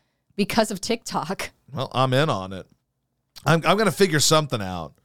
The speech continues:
Speaker 2: TikTok is garbage and almost as bad as Twitter. I don't give a shit what you fucking say. That's fine. Twitter is truly a cesspool. Twitter is the worst.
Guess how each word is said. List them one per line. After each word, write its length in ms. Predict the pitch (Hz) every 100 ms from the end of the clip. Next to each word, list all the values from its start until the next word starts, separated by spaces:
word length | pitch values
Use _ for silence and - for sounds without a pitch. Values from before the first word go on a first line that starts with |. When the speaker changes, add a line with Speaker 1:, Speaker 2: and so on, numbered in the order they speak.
| _ _ _ _ _ _
Speaker 2:
TikTok 540 | - 226 - 214 226 196
is 120 | 123
garbage 460 | 170 175 190 202
and 100 | 165
almost 300 | 175 190 185
as 140 | 170 131
bad 240 | 165 175
as 100 | 180
Twitter. 260 | - 170 - - - -
I 160 | 403
don't 180 | 427 392
give 140 | 392 381
a 60 |
shit 320 | 254 381 359
what 260 | 320 320 -
you 100 | 262
fucking 420 | 175 196 175 170
say. 440 | - 147 107 90 - - _
That's 340 | 277 330 -
fine. 380 | - 311 311 170 - -
Twitter 360 | - 349 403 370
is 200 | 311 247
truly 520 | - - 320 311 262 226
a 100 | 202
cesspool. 920 | - - - 262 - - - 117 85
Twitter 360 | - 285 330 330
is 120 | 226
the 100 | 226
worst. 680 | 175 151 180 107 - -